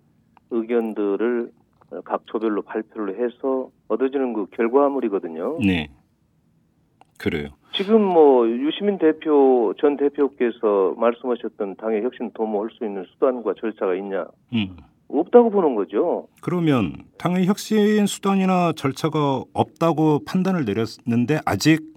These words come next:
Speaker 2: 그러니까 물론 그 당원 개개인 차원에서는 뭐 탈당계를 내고 있습니다만 그룹 차원에서는 어떤 그 집단 결의가 아직은 없는 상황 아닙니까? 행동은?
Speaker 1: 지금 그렇습니다. 제가 이제 조금 한 말씀만 더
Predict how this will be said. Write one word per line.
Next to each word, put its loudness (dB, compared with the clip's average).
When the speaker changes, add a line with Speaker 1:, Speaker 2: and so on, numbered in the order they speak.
Speaker 2:
그러니까 0
물론 6
그 0
당원 4
개개인 4
차원에서는 -2
뭐 -2
탈당계를 -4
내고 -2
있습니다만 -6
그룹 2
차원에서는 2
어떤 2
그 -6
집단 0
결의가 0
아직은 -2
없는 2
상황 -4
아닙니까? -8
행동은? 0
Speaker 1:
지금 0
그렇습니다. 2
제가 4
이제 0
조금 -4
한 -8
말씀만 0
더 -2